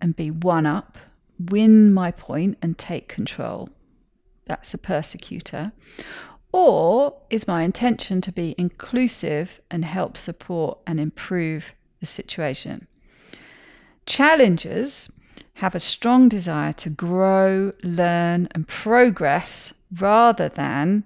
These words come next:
to focus on how to control the situation. Whatever face you may take on when you slip into the persecutor role, clarify your intentions and learn to observe and redirect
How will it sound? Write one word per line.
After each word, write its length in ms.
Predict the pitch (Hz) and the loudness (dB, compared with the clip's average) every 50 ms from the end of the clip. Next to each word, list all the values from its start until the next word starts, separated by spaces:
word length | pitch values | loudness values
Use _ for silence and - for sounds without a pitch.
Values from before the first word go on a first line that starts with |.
| _ _ - | _ _ -16
to 100 | - 160 | -14 -14
focus 560 | - - - 180 170 170 - - 170 - - | -8 -4 -2 -2 -2 -2 -4 -8 -10 -8 -8
on 140 | 156 156 156 | -8 -8 -6
how 180 | - 185 - | -6 -6 -8
to 140 | 165 - - | -8 -10 -12
control 440 | - - 165 160 - - - - - | -10 -8 -8 -8 -8 -8 -8 -8 -8
the 100 | - 147 | -8 -12
situation. 760 | - - - - - - - - - 143 - - - - - - _ _ _ _ _ _ _ _ _ _ _ | -14 -14 -16 -14 -14 -14 -12 -12 -12 -12 -10 -10 -12 -12 -14 -16 _ _ _ _ _ _ _ _ _ _ _
Whatever 580 | - 175 - _ _ - 214 220 247 254 294 269 | -14 -14 -14 _ _ 4 6 6 6 6 2 2
face 520 | - - 214 185 185 196 202 - - - - - - - - - | 2 2 2 2 2 0 -4 -8 -12 -16 -18 -20 -20 -20 -18 -6
you 100 | - 185 | -2 0
may 180 | 180 175 165 165 | 0 2 0 -2
take 340 | - - 165 156 - - - | -4 -6 -6 -6 -6 -6 -4
on 200 | 160 165 170 202 | -2 0 2 2
when 140 | 240 226 | 2 2
you 80 | 180 160 | 0 -2
slip 320 | 160 - - 202 196 - | -4 -6 -8 -8 -6 -4
into 220 | 185 160 165 - - | -4 -4 -4 -6 -8
the 80 | - | -14
persecutor 720 | - - - 254 285 269 - 175 - - 123 - - - - - | -6 0 0 2 2 0 -2 -8 -10 -10 -12 -12 -12 -14 -14 -14
role, 380 | - - - - 175 - - - _ - - - - - - - - - | -12 -10 -8 -8 -10 -10 -14 -18 _ -20 -20 -20 -20 -20 -20 -20 -20 -20
clarify 680 | - - - 190 208 226 254 262 247 240 - 226 208 196 | -20 -10 -4 0 2 4 6 6 4 4 2 0 0 0
your 240 | 190 185 180 180 170 | 0 0 -2 -2 -2
intentions 1040 | 147 151 170 - - 180 - - - - - - - - 147 156 175 180 - - - - - - - - - - _ _ | -2 -2 -4 -4 -4 -6 -6 -6 -8 -10 -10 -8 -6 -4 -2 -2 -4 -4 -6 -12 -16 -20 -20 -20 -20 -20 -20 -20 _ _
and 220 | - 165 165 165 | -4 -2 -2 0
learn 240 | 175 175 165 165 165 | 0 0 2 0 0
to 160 | - - 165 | -2 -4 -8
observe 800 | 160 156 - - - 170 160 160 151 143 143 151 170 - - - - _ | -10 -8 -8 -6 -2 -2 0 0 0 0 -2 -2 -4 -6 -10 -18 -16 _
and 300 | - 156 156 156 151 156 | -8 -6 -6 -6 -6 -4
redirect 1040 | 165 175 190 196 190 175 156 - - 87 87 - - - - - - - - - - | -4 -2 -2 -2 -2 -2 -2 -2 -2 -2 -2 -4 -6 -6 -8 -12 -16 -16 -18 -18 -18